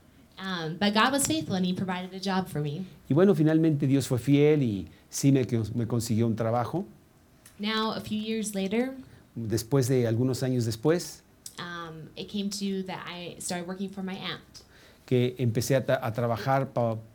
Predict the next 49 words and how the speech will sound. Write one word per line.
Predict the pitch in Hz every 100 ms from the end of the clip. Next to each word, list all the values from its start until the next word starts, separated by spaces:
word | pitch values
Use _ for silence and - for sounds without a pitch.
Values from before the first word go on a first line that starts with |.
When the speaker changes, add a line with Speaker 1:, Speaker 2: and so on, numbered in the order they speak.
| - _
Speaker 2:
para | 120 131 131
mi | 131 143 147 151 151 - - -
tía. | 190 127 73 - - - _ _ - - -
Speaker 1:
And, | 226 226 196 196 185 -
um, | 180 170 156 151 151 - -
what | 190
I | - 190 214
have | 208
been | 196
praying | 202 208 220 214
for, | 196 180 170 165 -
for |
a | 170
long | 165 180 190
time | 185 175 170 170 - - - -
is | 185 -
to |
be | 190 190
able | 185
to | 175
find | - 185 180 175
a |
place | 165 - 170 170
in | 160
church | 156 - 156 - - - - _ - -
to | 156
work. | 90 - - - - - -
Speaker 2:
Y | 113
bueno, | 131 143
una | 131 143
de | 135
las | 127
cosas | - 131 127
que | 131
también | 120 123 131
he |
estado | 120 131 127 123
orando | 127 127 127 123
mucho | 135 156 147
al |
Señor | 117 117 117 131 131
es | 117 113
encontrar | 107 110 107 127
mi | 123 139
lugar | 180 139 120 120 -
en | 117
el | 104
grupo | 107 123 120
cristiano | 123 110 131 127 147